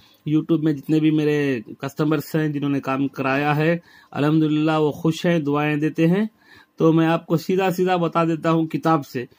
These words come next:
फिर मैं जो काम करता हूँ उसके बाद में, कराने के बाद में ही, आ, मालूम होएगा ना। तो ठीक है, मैं अमल की तरफ लेके जाता हूँ। आपको लिखना है, हरूफ मीम इस तरीके से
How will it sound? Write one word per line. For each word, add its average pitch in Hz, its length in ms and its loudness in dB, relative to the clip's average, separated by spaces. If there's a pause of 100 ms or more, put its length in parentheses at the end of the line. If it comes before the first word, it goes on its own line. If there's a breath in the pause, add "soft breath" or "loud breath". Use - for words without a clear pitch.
(280 soft breath)
फिर 196 140 6
मैं 202 160 2
जो 190 120 4
काम 185 320 2
करता 190 280 -2
हूँ 202 320 0
उसके 160 320 -4
बाद 165 280 2
में, 175 240 0
कराने 156 380 2
के 156 100 0
बाद 147 240 -2
में 147 160 0
ही, 156 240 0 (500 soft breath)
आ, 123 240 -4
मालूम 135 360 0
होएगा 123 260 -2
ना। 143 180 -4 (500 soft breath)
तो 147 60 -4
ठीक 165 220 0
है, 170 80 4
मैं 160 100 2
अमल 147 220 2
की 147 80 -2
तरफ 139 240 -2
लेके 127 180 -2
जाता 117 200 -4
हूँ। 170 220 -2 (1300 soft breath)
आपको 165 520 2
लिखना 156 380 0
है, 170 180 2 (1160)
हरूफ 170 300 -2
मीम 160 200 4
इस 160 120 0
तरीके 156 320 -2
से 170 240 -2